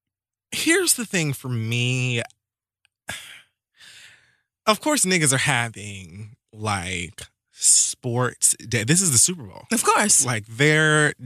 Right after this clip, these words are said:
Speaker 1: having the greatest time. Um,
Speaker 2: Mm-mm. No.
Speaker 1: I don't, okay,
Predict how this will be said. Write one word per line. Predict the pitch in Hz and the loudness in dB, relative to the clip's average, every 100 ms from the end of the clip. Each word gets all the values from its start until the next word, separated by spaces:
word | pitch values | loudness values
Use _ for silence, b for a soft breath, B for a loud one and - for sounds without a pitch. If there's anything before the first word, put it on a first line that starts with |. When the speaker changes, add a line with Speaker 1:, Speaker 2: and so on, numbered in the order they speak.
| 120 | -4
Speaker 1:
having | 127 120 123 | -2 -2 -2
the | 104 | -8
greatest | 98 120 113 113 | -4 -2 2 2
time. | - 95 92 101 B B B B B - | 0 -6 -14 -18 B B B B B 0
Um, | 143 143 135 127 123 123 127 - _ _ _ _ _ _ _ _ _ - | 2 4 2 0 -4 -8 -10 -16 _ _ _ _ _ _ _ _ _ -8
Speaker 2:
Mm-mm. | 196 - 180 185 190 - - _ _ _ _ _ _ _ | -8 -8 -10 -10 -12 -16 -16 _ _ _ _ _ _ _
No. | 208 190 180 185 _ _ _ _ _ _ _ _ _ _ | -6 -4 -6 -10 _ _ _ _ _ _ _ _ _ _
Speaker 1:
I | 254 330 | 0 2
don't, | 330 269 202 - - | 0 0 -4 -10 -2
okay, | 190 160 123 110 | 0 2 0 -2